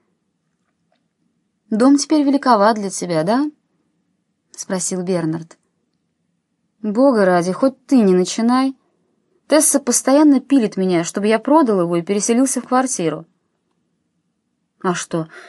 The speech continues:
неплохая мысль». «Здесь ничего нельзя продать в момент. Ты что, не видел по пути сюда таблички «Продаётся»?»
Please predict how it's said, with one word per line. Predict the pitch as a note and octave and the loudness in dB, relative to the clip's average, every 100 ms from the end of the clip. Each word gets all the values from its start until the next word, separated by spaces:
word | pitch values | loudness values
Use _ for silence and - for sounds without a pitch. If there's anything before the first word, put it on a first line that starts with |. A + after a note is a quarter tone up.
| - | -6
неплохая | G3 F#3 F#3 F3+ F#3 G#3 | -2 0 0 0 0 0
мысль». | F#3 F#3 - G#3+ - _ _ _ _ _ _ _ _ _ _ _ _ _ _ _ _ - | 2 0 -2 -10 -16 _ _ _ _ _ _ _ _ _ _ _ _ _ _ _ _ -8
«Здесь | F#3 G#3 G#3 | -2 -2 0
ничего | A#3 A3 C4+ B3+ | -2 0 0 2
нельзя | G3 F#3+ G3 C#4 | 2 0 0 0
продать | G#3+ G3 G#3+ - | 0 0 0 0
в | |
момент. | G#3 G#3 G3 D3+ - _ _ _ _ _ | -2 0 2 0 -4 _ _ _ _ _
Ты | A3+ | -4
что, | A#3 A3 | 0 0
не | G3 | 2
видел | A#3 A#3+ | 2 0
по | A#3+ | -2
пути | - A#3+ | -4 -4
сюда | A3+ A#3 G#3 | -2 2 4
таблички | A3 A3 A3+ - G3+ - | 4 0 -2 -4 -10 -8
«Продаётся»?» | G#3+ G#3 G#3 C4 E4 - - | -2 2 4 2 0 -4 -8